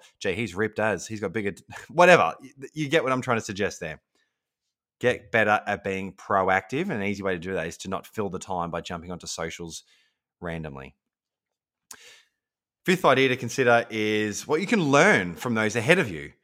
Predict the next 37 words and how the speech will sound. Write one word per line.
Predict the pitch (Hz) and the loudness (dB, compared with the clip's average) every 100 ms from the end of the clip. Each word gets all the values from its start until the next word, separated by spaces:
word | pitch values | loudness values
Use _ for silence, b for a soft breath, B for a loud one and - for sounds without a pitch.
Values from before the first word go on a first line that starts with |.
| _ | _
So | - 135 | -2 4
rather | 143 165 147 | 8 8 6
than | 143 135 131 - B B - | 2 0 -2 -6 B B 0
making | 131 127 123 | 0 0 -2
you | 110 | -2
feel, | - 123 - | 0 -2 -2
yourself | 113 123 113 | 0 0 2
feel | 113 | -2
less | 95 117 113 110 - | 2 4 4 2 -6
and | 110 107 | -4 -2
losing | 120 107 113 | 0 0 -4
the | |
sense | 104 117 104 | -2 -4 -4
of | 95 | -10
confidence | - 123 135 156 151 139 - - | -4 -2 -2 -2 -4 -4 -12 -12
to | 120 | -8
continue, | 117 - 117 113 113 113 110 107 - | -8 -4 -4 -2 -2 0 -2 -2 -6
contin-, | 113 101 110 113 - | -10 -6 -6 -6 -8
continue | 113 120 107 | -10 -4 2
your | 110 | 2
progress, | 131 147 139 190 - - B B B B B | 2 0 0 -2 -4 -12 B B B B B
what | 175 | 2
can | 247 | 4
you | 214 147 | 2 4
learn | 156 | 2
from | 285 110 | 2 -4
them? | 80 71 - _ _ _ _ | -6 -10 -20 _ _ _ _
If | 120 | 2
someone's | 220 226 | 4 4
ahead | 131 170 | 4 4
of | 156 | 2
you | 120 | 0
in | 120 113 | 0 -4
some | - 143 139 131 | 0 2 2 0
capacity, | - 127 131 220 | 0 0 0 -4
fucking | 208 208 208 165 | -2 -2 0 2
awesome. | 196 - 80 92 | 2 0 -8 -12